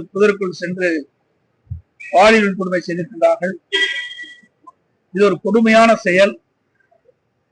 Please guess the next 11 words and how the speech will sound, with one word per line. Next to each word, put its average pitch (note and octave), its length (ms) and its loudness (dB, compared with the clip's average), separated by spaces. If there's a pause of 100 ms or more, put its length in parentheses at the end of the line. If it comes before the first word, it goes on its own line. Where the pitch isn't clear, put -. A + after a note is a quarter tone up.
(1300)
இது F#3+ 140 0 (100)
மக்கள் G3 300 2
நடமாட்டம் G3 480 2
அதிகமாக G3 340 2
இருக்கின்ற F#3 280 -4
இந்த F3 180 0
பகுதி, F3 280 -2
விமான G3 240 0
நிலையத்துக்கு F3+ 360 -2
அருகில் G3+ 280 -2
இருக்கின்ற F#3 280 -8